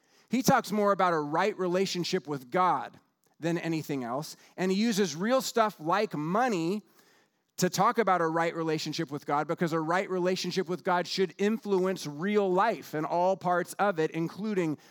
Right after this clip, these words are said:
money. Does following Jesus make a difference in the way we should manage or relate with our money? Absolutely.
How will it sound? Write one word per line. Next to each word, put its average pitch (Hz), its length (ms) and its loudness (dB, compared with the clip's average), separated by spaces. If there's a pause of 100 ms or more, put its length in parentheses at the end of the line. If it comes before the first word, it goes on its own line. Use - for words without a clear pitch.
money. 156 420 -2 (560)
Does 190 200 2
following 247 760 2
Jesus - 720 -8 (460)
make 185 380 0
a 185 100 0
difference 170 840 -2 (300)
in 180 140 2
the 180 100 0
way 202 260 2
we 196 200 -4
should 180 280 0
manage 185 640 -2
or 180 220 0
relate 160 560 -2
with 165 360 -2
our 156 200 0
money? 151 460 -4 (840)
Absolutely. 196 920 -2